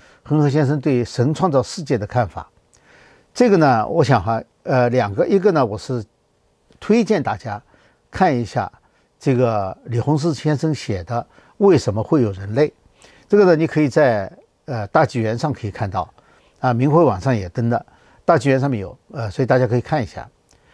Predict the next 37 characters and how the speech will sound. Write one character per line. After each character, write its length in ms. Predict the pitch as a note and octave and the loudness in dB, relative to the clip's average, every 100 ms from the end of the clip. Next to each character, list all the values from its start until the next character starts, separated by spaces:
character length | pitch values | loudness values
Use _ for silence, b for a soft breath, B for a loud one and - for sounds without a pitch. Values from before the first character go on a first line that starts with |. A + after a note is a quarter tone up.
| b b | b b
那 100 | - | 0
么 100 | E3+ | 2
另 160 | A3 B3+ | 4 4
外 100 | F#3 | 4
一 80 | C#3+ | 4
个 160 | A#2+ | 2
呢， 160 | C3+ A2+ | 0 0
就 160 | G#2 B2+ | -2 -4
是 320 | A2+ A2+ - - C#5 A#4 | -2 -4 -6 -12 -18 -6
我 160 | A#2+ G#2+ | -4 -4
个 260 | - B3+ | 0 2
人 180 | D3+ A2 | 4 2
的 60 | A2+ | -2
一 40 | |
些 380 | G#2+ G#2+ G#2 G#2 | -4 -4 -6 -8
看 220 | - D3+ | -2 -2
法 140 | A2+ F2 | 0 -6
哈。 240 | - E2 _ b b b b b b | -10 -14 _ b b b b b b
首 160 | D3+ | 2
先 160 | A#2+ A3 | 4 4
呢， 100 | G3 | 4
作 160 | G#3 | 4
为 140 | F3 E3+ | 4 4
一 80 | D#3 | 4
个， 340 | D#3+ A#2+ F2+ _ _ _ D#4 | 4 2 0 _ _ _ -20
呃， 280 | G#3+ B2 A2 | -8 -6 -6
曾 240 | G2+ C3+ D3 | -6 -4 0
经 160 | E3+ | 0
研 240 | C3+ C3+ F#3+ | 2 0 0
究 160 | A3 | 0
过 160 | D#3+ A#2+ | 0 -2
生 260 | - F3 | -2 -2
物 320 | F#3+ G3 C#3 A2 | 0 0 0 -2
医 240 | D3 E3+ | -4 -6
学 300 | C3+ A2+ G2+ | -6 -6 -6
的 160 | G#2+ G#2 | -6 -6
人， 260 | F2 E2 | -6 -12